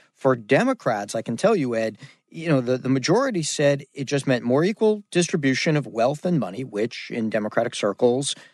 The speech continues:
that is obviously that people feel that is needed. And then you've got more equal opportunity for people, which fifty-five percent of Democrats said that's what the term socialism meant. And what struck me out of those findings was that it was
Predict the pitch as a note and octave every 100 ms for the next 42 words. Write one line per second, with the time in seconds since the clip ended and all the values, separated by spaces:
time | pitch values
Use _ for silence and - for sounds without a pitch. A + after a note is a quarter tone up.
0 | _ A#2+ A2 G#2 G2+ G#2 G#2+ - A#2 G#2
1 | G2+ G#2 - A2+ G#2 - A2 G#2+ G2+ G#2+
2 | G#2 G#2 - A#2 G#2 F2+ A2 E3 B2+ G2+
3 | C#3+ - - - C#3+ C#3 C3+ C3 _ D#3+
4 | C3+ D3 D3+ C#3+ D3 B2+ C#3 C3+ C3 C3+
5 | C#3+ - C#3 B2+ B2 B2+ - D3 C3+ B2+
6 | B2+ A#2+ - B2 - - A#3 F#2 - -
7 | G2+ - - - _ - C#3 C3+ B2 B2+
8 | C3 - A2+ G#2 F#2+ E2+ G2+ E2+ - E2
9 | E2 - B2 G2+ - - - C3 C3+ -
10 | A#2 A2+ - A2+ G2+ - A#2 - G#2+ G2
11 | G#2 A2+ C3+ - - - D#3 D#3 D3+ -
12 | G#3 G3+ D#3+ C#3+ B2 A#2 A2 - C#4 C#4+
13 | C3 A#2 B2+ A2+ B2+ B2 - - - -
14 | - F3 - C#3 D3 D3 C#3